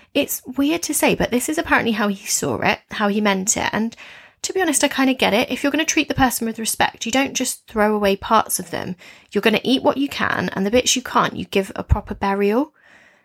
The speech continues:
This isn't someone like, um, if you think about, like,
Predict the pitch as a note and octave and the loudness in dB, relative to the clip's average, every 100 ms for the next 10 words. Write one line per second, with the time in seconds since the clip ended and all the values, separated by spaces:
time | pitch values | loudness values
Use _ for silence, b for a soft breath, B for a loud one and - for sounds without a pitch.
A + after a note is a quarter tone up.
0 | b - - D4+ B3+ A#3+ - _ - - | b 0 2 2 4 2 2 _ 0 2
1 | A3+ G#3+ G#3 G3 F#3 - - - _ _ | 4 2 4 2 2 -2 -16 -18 _ _
2 | F#3+ F#3 F3+ F3+ F3 - G3 G3+ G3 F3+ | 2 4 4 0 -2 -4 -8 -4 -4 -2
3 | F3 - E3+ - - | -2 -2 -2 -4 -8